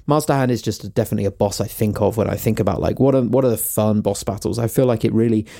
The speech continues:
distills it down and does something new for, like, a fighting game in the same way that Smash Brothers did something new for fighting games in general,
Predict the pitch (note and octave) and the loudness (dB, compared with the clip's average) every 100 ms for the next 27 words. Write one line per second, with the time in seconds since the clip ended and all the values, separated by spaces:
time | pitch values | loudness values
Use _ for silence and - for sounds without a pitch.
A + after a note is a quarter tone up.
0 | - - - - C3 B2+ A2 G#2+ A2 G#2+ | -6 -2 0 0 2 2 0 0 0 2
1 | G#2 G2+ G2 G2+ - - B2 - A#2+ A2+ | 2 0 -2 -6 -16 -2 0 0 0 0
2 | G#2 G#2 G#2+ G#2+ G#2+ - F2+ - - - | 0 2 2 2 0 -4 -6 -6 -8 -4
3 | G#2+ G2+ G2+ G2+ G2 F#2+ F#2+ F#2 F2+ A2+ | -2 -2 0 0 0 0 -2 -4 0 2
4 | A2 - C#3 C3+ A#2+ - D#3 D#3 - G2+ | 2 2 2 2 0 0 -2 0 0 0
5 | G2+ G2 - G2 G#2 G2 F#2+ - - G2+ | -2 -4 -2 -2 0 0 -2 -4 -2 0
6 | G#2+ G2 G2+ G2+ G#2 G#2+ B2 A2 - | 2 0 2 2 2 2 0 0 -4